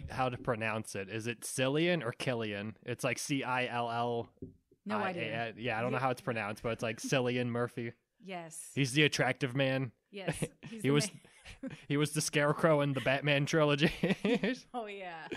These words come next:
Speaker 1: Um, <laughs> I forget what else. He's in the,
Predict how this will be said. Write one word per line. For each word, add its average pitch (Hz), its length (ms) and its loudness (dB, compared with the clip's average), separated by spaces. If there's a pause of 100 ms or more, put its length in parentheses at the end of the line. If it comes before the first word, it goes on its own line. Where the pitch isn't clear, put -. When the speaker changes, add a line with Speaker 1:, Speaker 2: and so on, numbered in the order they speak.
(280)
Speaker 1:
Um, 123 500 0
<laughs> - 60 -20
I - 1500 -8
forget 104 220 -4
what 101 120 -4
else. 104 180 -10 (400)
He's 107 180 -6
in 143 140 2
the, 127 100 -4